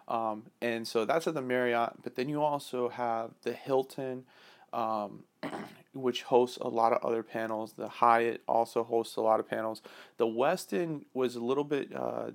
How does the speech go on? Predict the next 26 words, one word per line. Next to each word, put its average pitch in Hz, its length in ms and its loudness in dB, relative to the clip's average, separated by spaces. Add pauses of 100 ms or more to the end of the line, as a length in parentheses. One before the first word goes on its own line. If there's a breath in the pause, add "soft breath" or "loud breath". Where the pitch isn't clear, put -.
different 147 380 2
this 120 240 -4
year 113 100 0
than 113 140 -6
the 113 80 -8
previous 113 400 -6
years 113 120 -4
I've 110 140 -6
gone 110 220 -4
to 113 160 -4
it. 110 120 -2
This 120 160 -6
one 127 140 -4
had 120 240 -2
panels, 120 460 -4
but - 120 -6
more 120 400 4 (320 loud breath)
focused - 500 0 (120)
on, 110 720 -4 (400 loud breath)
uh, 110 320 -2 (160)
video 127 240 4
games 110 380 -8
and - 240 -12
all 110 240 -6
that. 107 260 -6 (320 soft breath)
So 113 500 0